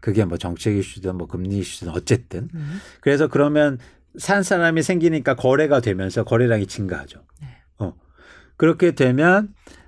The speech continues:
Speaker 1: 이제는 뭔가 이제는 바닥을 잡고
Speaker 2: 음.
Speaker 1: 상승해야 되는 국면으로 가는데 지금 한국의 부동산 시장은 진짜 초입 국면입니다.
Speaker 2: 네.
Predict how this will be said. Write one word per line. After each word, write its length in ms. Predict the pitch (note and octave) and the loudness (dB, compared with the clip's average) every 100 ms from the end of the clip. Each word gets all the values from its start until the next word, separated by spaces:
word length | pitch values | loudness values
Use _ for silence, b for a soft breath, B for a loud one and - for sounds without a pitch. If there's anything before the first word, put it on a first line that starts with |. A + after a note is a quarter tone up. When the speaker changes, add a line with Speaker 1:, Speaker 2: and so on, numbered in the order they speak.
| b | b
Speaker 1:
이제는 480 | C3+ A2+ B2+ B2+ A#2 | -2 2 4 4 2
뭔가 300 | G#2+ A2+ A2+ | 2 2 2
이제는 260 | G2 G2 F#2+ | 0 -2 -2
바닥을 440 | G#2 A#2 A#2 A2+ | 0 0 2 0
잡고 460 | F#2 D#2 - A#2 E2+ | -2 -8 -4 -4 -2
Speaker 2:
음. 40 | |
Speaker 1:
상승해야 480 | D3+ D3+ D#3 C#3+ B2+ | -2 0 0 0 0
되는 220 | G#2+ G2 | -2 -4
국면으로 420 | G2 G2 G2 G2 | -6 -6 -4 -6
가는데 560 | F2 E2+ F2 B2+ A2+ E2 B B B | -8 -8 -6 -2 -2 -4 B B B
지금 600 | - C3 D3 D3 D3 C#3+ | -4 0 4 6 6 6
한국의 380 | C#3+ F3+ E3+ D#3+ | 4 4 4 4
부동산 380 | A2+ A#2 A2+ A2 | 2 2 4 2
시장은 420 | F#2 G2+ G#2+ A2 | 0 -2 0 0
진짜 260 | - F#2 G2+ | -4 -6 0
초입 320 | - A#3+ - | 2 2 -2
국면입니다. 540 | C#3+ G#2 D#2+ C#2 - D#3+ | -2 -2 -4 -12 -14 -10
Speaker 2:
네. 140 | D3 | -8